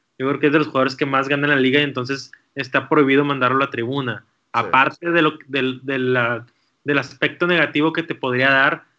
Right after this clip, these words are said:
Speaker 1: si lo mandas a la tribuna, ya me imagino cómo estará el, el vestidor, ¿no? Ahí con las grillas internas entre colombianos.
Speaker 2: Sí, sí, sí.
Speaker 1: Este, Avilés tiene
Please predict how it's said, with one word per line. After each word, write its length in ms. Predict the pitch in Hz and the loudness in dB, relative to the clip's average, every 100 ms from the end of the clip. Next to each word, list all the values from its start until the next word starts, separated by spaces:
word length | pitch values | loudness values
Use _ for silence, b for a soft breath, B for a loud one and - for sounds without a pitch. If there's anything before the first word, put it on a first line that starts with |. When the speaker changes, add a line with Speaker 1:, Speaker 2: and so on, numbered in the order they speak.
| _ _ | _ _
Speaker 1:
si 160 | - | -4
lo 160 | 127 131 | -2 0
mandas 240 | 127 139 | -2 0
a 40 | 180 | 2
la 120 | 160 | 2
tribuna, 480 | 139 131 156 185 196 | 0 0 2 2 2
ya 160 | 143 | 0
me 60 | 147 | -2
imagino 360 | 156 147 147 | -4 -6 -6
cómo 160 | 151 156 | -6 -6
estará 400 | 151 147 139 143 | -2 2 4 4
el, 300 | 147 135 131 | 2 -2 -6
el 140 | 123 123 | -8 -6
vestidor, 640 | 131 131 120 120 135 135 | -6 -4 -2 2 2 2
¿no? 160 | 123 131 | 0 2
Ahí 180 | 131 | 0
con 140 | 131 147 | -2 -4
las 120 | 131 | -2
grillas 320 | 123 131 139 | 0 0 -2
internas 380 | 127 123 127 131 | -6 -2 -2 -2
entre 180 | 139 120 | -6 -6
colombianos. 680 | 117 110 110 110 104 98 _ b b | -4 -4 -4 -4 -6 -16 _ b b
Speaker 2:
Sí, 220 | 104 98 | -18 -18
sí, 240 | 92 117 98 | -12 -10 -4
sí. 220 | 117 113 - _ _ - | -2 -2 -6 _ _ -12
Speaker 1:
Este, 720 | - 117 113 113 113 113 107 | 0 4 4 4 2 0 -2
Avilés 440 | 127 139 143 175 - | 0 2 4 2 2
tiene 180 | 196 | -2